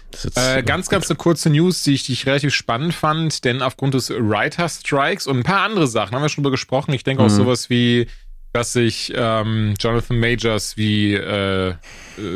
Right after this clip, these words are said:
Speaker 2: sehr uncool benommen hat, äh, wird er auch mit reinspielen.
Speaker 1: Ja.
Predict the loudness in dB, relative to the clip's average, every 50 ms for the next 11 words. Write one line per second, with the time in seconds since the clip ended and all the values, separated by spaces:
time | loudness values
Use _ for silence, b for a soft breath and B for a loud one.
0 | -4 -2 -2 0 2 2 2 4 2 2 4 2 4 4 2 2 2 2 0 0
1 | 0 0 0 0 -2 -4 -4 -4 -2 0 0 0 0 0 0 -2 -4 -4 -2 -2
2 | -2 -2 -2 -4 -4 -2 0 0 2 2 0 0 0 0 -2 -2 -2